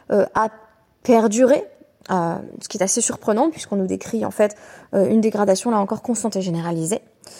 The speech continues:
Et il s'agit essentiellement de l'ordre, et particulièrement sans doute de l'ordre de la prière, et enfin de, euh, l'étude, puisque, euh, va être mentionnée une formule qui est récitée justement lors d'un siyum.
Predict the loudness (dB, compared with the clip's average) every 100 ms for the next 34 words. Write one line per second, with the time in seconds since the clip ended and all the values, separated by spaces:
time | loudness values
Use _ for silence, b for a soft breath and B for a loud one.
0 | B B B B 4 6 6 4 0 4
1 | 4 4 4 2 4 0 2 2 4 4
2 | 4 2 4 4 4 4 -4 -6 -4 -4
3 | -4 -8 -8 -8 -4 0 0 -2 -4 -4
4 | 0 2 2 -2 -2 -4 -6 -6 0 2
5 | 2 -2 B B B B 4 6 4 2
6 | -2 0 0 2 0 -2 0 4 6 4
7 | 2 2 4 4 2 0 0 0 -2 _
8 | _ B B B _ -6 0 4 6 6
9 | 4 2 0 2 2 2 2 2 2 2
10 | 0 2 4 4 4 2 0 2 0 4
11 | 6 6 4 2 B B -2 2 2 2
12 | 2 2 2 2 4 2 -2 -2 -2 -2